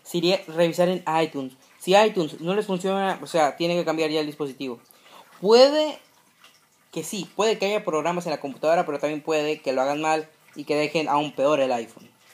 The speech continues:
Que, que a-, que si ustedes le han estado configurando el iPhone sin permiso, o sea, que no, bueno, o sea, obviamente que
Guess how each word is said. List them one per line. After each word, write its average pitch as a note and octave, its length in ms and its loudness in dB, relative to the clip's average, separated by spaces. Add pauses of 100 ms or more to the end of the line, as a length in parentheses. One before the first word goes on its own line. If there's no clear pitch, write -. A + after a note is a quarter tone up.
(340)
Que, C#3 380 -2
que D3 160 0
a-, C#3 240 2
que D#3+ 100 -8
si C#3+ 60 -8
ustedes F#3 340 -4
le D3+ 320 0
han F3 180 0
estado F3+ 260 2
configurando D#3+ 560 -2
el C#3+ 200 -4
iPhone D#3+ 540 0 (520)
sin D3+ 520 -4
permiso, E3+ 540 -2
o E3 40 -2
sea, D#3 240 -4
que C#3+ 120 -6
no, D3+ 540 -6
bueno, E3 220 -2
o - 20 -6
sea, E3+ 120 2
obviamente F#3+ 320 -2
que D3+ 340 -2